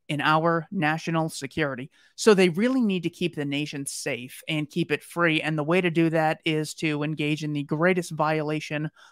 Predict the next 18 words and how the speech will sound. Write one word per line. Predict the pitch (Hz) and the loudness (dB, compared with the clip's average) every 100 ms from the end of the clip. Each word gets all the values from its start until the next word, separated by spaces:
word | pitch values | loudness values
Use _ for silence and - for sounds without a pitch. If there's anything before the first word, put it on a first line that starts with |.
| - - | -12 -6
of | 139 135 | -4 -4
freedom | - 180 160 156 | 2 4 4 4
known | 151 151 | 2 2
to | 156 | 0
man, | 175 190 190 175 | 2 4 2 2
which | 160 156 | 0 0
is | 160 156 - - - | -2 -2 -6 -14 2
kidnapping | 214 180 175 175 180 170 165 | 4 6 4 2 0 0 -2
and | 151 147 147 | -2 -2 -2
enslavement | 143 - 165 170 160 156 156 - | -4 -2 2 2 2 0 -2 -2
and | 151 143 147 - - _ | -2 0 -2 -6 -20 _
forced | - 185 190 - | 4 6 8 6
labor | 170 165 160 156 151 | 4 4 4 4 4
under | 156 151 151 | 4 4 2
the | 143 143 | 2 2
most | 143 143 151 | 0 0 0
dire | 151 170 175 | 4 6 4
circumstances | - 165 165 165 - 156 156 160 151 | 2 -2 0 -2 -2 -2 -2 -2 -4